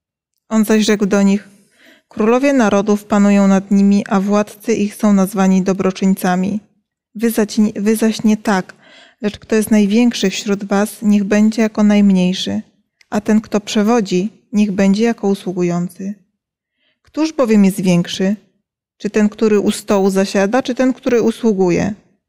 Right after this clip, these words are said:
Czy nie ten, który u stołu zasiada? Lecz ja jestem wśród was jako ten, który usługuje”.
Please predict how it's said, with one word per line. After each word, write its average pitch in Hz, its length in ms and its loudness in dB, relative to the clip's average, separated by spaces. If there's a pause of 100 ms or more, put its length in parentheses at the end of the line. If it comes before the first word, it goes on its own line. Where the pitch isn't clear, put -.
(340)
Czy - 120 -2
nie 240 160 4
ten, 233 280 2
który 208 260 0
u 202 60 2
stołu 190 320 0
zasiada? 190 580 -2 (840)
Lecz 202 180 -6
ja 220 200 2
jestem 233 340 2
wśród 196 260 -2
was 196 220 -2
jako 185 200 -4
ten, 185 240 -2
który 170 280 -8
usługuje”. 180 680 -8